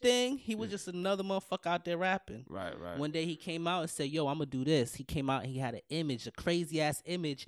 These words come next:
Speaker 2: Yeah.
Speaker 1: and that's what the media picked up.
Speaker 2: Yeah.
Speaker 1: They didn't even give a fuck about his songs or nothing. They just seen this dude with all this crazy ass hair,
Speaker 2: Right.
Speaker 1: and then boom, he popping.
Speaker 2: Uh-huh.
Speaker 1: Like, what's, what's your thoughts on the whole,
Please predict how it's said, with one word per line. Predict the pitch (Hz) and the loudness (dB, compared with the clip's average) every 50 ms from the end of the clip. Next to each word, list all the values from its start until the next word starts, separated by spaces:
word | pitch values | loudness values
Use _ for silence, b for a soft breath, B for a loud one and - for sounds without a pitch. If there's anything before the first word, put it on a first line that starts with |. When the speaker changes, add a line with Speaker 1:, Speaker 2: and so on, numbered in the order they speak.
| - - - | -14 -12 -10
Speaker 2:
Yeah. | 156 156 143 | -8 -4 -2
Speaker 1:
and | 151 143 139 | -2 2 4
that's | 151 160 165 - - | 4 4 4 2 -2
what | 165 - | -6 -4
the | - 143 | -4 -6
media | 139 143 170 190 185 180 143 | -4 -4 -4 -4 -2 -2 -4
picked | - _ - 151 131 _ _ | -4 _ -2 -2 -2 _ _
up. | 127 117 - - _ _ | -6 -6 -6 -8 _ _
Speaker 2:
Yeah. | - 120 131 120 104 92 | -8 -6 -6 -6 -4 0
Speaker 1:
They | 165 185 | 0 2
didn't | 233 254 247 | 2 2 0
even | 233 220 196 170 | 0 0 0 4
give | 156 208 202 | 4 4 4
a | 196 | 4
fuck | - - 214 202 - | 4 4 2 2 2
about | 185 165 165 165 151 | 2 4 4 4 4
his | 151 | 2
songs | - - 196 196 220 226 214 202 190 170 | 0 2 4 6 6 6 6 4 2 -2
or | 156 | -2
nothing. | 151 175 220 262 - - 175 139 | 0 0 0 0 0 -4 -6 -4
They | 143 160 | -4 -4
just | 160 160 156 - - - - | -4 -6 -8 -10 -14 -14 -10
seen | 196 196 196 185 | -8 -6 -6 -6
this | 175 160 - | -6 -8 -10
dude | _ - 156 180 190 180 | _ -2 0 0 0 2
with | 165 147 123 | 0 0 0
all | 113 143 151 151 | 0 0 0 0
this | 147 151 147 | 0 -2 -8
crazy | - - - 170 160 156 143 147 147 | -8 -8 -6 -4 -4 -4 -4 -2 0
ass | 147 139 135 143 - | 0 0 0 -4 -6
hair, | - - 180 180 180 185 185 180 - - | -8 -6 -4 -2 0 0 0 -2 -4 -6
Speaker 2:
Right. | - 113 101 87 | -6 -4 -4 -2
Speaker 1:
and | - 151 156 | 0 0 0
then | 151 147 131 - | 0 -2 -4 -2
boom, | - 165 180 175 156 131 113 104 113 - - | -2 0 0 0 -2 -4 -6 -12 -16 -18 -10
he | - 175 147 | -8 -8 -6
popping. | - - - 170 208 165 - - 117 110 - _ - | -4 2 4 4 4 4 2 -8 -12 -12 -14 _ -14
Speaker 2:
Uh-huh. | 98 104 123 113 | -12 -12 -6 0
Speaker 1:
Like, | 127 156 151 143 - | 2 2 2 2 0
what's, | 127 147 196 240 - - - | -2 0 0 0 0 -2 -2
what's | - 202 220 - | -2 -2 -2 0
your | - 208 - | -2 -2 0
thoughts | - - 202 190 190 - - | 6 6 6 6 6 2 2
on | 170 | 4
the | 160 156 | 6 8
whole, | 165 180 180 175 170 165 160 - | 10 10 12 12 12 12 10 6